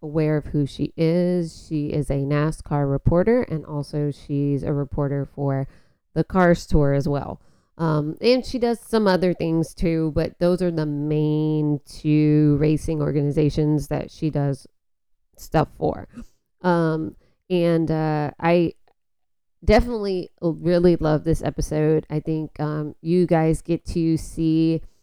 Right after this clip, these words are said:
um, a side of Jacqueline that is normally not seen because she's normally the one doing the interviews and not actually being interviewed herself. So, um, I think you guys will definitely enjoy this if you haven't heard it before.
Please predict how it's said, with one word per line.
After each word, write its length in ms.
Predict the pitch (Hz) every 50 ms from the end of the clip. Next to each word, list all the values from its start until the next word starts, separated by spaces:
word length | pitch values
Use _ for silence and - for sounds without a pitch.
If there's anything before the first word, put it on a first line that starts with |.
| _ _ _ _ _ _ _ _ _
um, 260 | 170 170 165 165 156 -
a 80 | 170
side 380 | 160 - 165 165 165 165 160 - -
of 280 | - 160 156 156 147 -
Jacqueline 460 | 165 147 156 156 - 185 175 165 160
that 180 | 165 165 -
is 160 | - 185 170 180
normally 400 | 180 180 185 185 185 185 180 175
not 220 | 170 165 - -
seen 300 | - - 262 247 202 170
because 240 | 170 160 175 156 -
she's 280 | - 220 269 311 269
normally 420 | 190 175 170 165 165 165 160 160 156
the 120 | 143 156
one 220 | 151 156 151 151 147
doing 300 | 156 147 151 147 147 147
the 60 | 147
interviews 720 | - - 190 220 220 185 156 151 151 151 151 156 160 151 - -
and 320 | 170 160 151 156 156 151
not 240 | 156 156 156 156 - -
actually 440 | 165 165 - - - 165 160 160 156
being 340 | 147 156 147 147 147 143
interviewed 500 | - - 156 147 151 139 151 151 147 -
herself. 720 | - - 156 - - - - - - - - - - - - - _ _ _ _ _ _ _ -
So, 500 | 170 - - - 170 165 165 165 - -
um, 400 | 165 160 156 156 156 151 151 -
I 120 | 170 175
think 240 | 170 - 180 175 -
you 100 | 185 180
guys 280 | 156 160 156 160 151 -
will 100 | 156 147
definitely 420 | - 156 151 - 165 160 156 156
enjoy 400 | 156 156 151 147 160 165 165 175
this 220 | 180 185 175 - -
if 160 | - - 151
you 80 | 156
haven't 480 | 143 - - - - 156 156 156 160 -
heard 240 | - - 156 147 147
it 100 | 143 -
before. 600 | 139 139 - - - 180 190 214 220 220 220